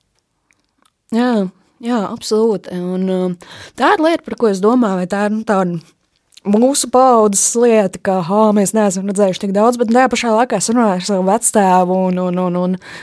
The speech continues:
un tam līdzīgi. Tas, tas, tas, šis gads tiešām ir īpašs ne tikai mūsu paaudzei, tiem, kam ir tagad divdesmit, trīsdesmit,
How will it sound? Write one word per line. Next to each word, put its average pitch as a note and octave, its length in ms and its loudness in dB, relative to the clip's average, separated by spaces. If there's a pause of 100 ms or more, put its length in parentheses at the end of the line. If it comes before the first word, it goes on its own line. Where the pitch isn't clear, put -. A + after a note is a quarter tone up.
un - 160 -8
tam B3+ 140 2
līdzīgi. F3+ 380 0
Tas, - 220 -4
tas, - 320 -4
tas, A3+ 260 2 (180)
šis G#3+ 340 0
gads G3+ 320 0
tiešām F#3 460 0
ir F#3+ 240 0
īpašs F#3+ 640 -4
ne F#3 140 0
tikai F#3+ 400 0 (540)
mūsu G3+ 440 2
paaudzei, F#3 540 2
tiem, G3 200 -2
kam F#3 200 -2
ir F3 80 -8
tagad F3+ 260 -6
divdesmit, F#3 600 0
trīsdesmit, F#3+ 800 0